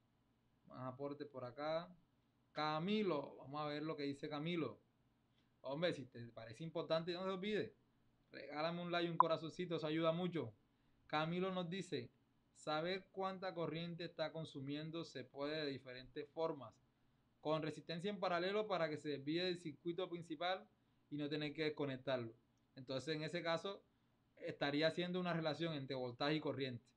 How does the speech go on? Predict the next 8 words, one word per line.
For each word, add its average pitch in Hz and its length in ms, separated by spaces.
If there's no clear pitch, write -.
Ok. 143 260
O 139 140
haciéndolo 175 500
en 202 120
serie 202 480
con 196 140
el 202 80
multímetro 202 760